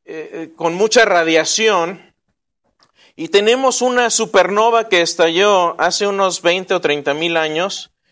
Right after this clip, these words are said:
y que está muy cerca de la Tierra. Esta, eh, supernova se llama Vela, la supernova Vela. Y de hecho, esta es una foto de una supernova real de,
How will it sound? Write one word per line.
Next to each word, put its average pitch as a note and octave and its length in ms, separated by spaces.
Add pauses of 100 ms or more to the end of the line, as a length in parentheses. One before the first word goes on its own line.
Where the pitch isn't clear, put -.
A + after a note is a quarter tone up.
(120)
y C#3+ 100
que - 80
está E3+ 240
muy G#3 220
cerca G#3+ 400
de F#3+ 100
la F3+ 160
Tierra. A#3+ 320
Esta, F3+ 440
eh, C#3 540
supernova E3 640
se E3 180
llama D#3 380
Vela, D3+ 520 (400)
la C3+ 120
supernova D3+ 720
Vela. C#3+ 480 (320)
Y D3 280
de D3+ 200
hecho, A3 220
esta G#3+ 160
es G3+ 120
una G3+ 220
foto F#3+ 480
de D3 160
una D#3+ 320
supernova C#3 800
real C3+ 560
de, A2 580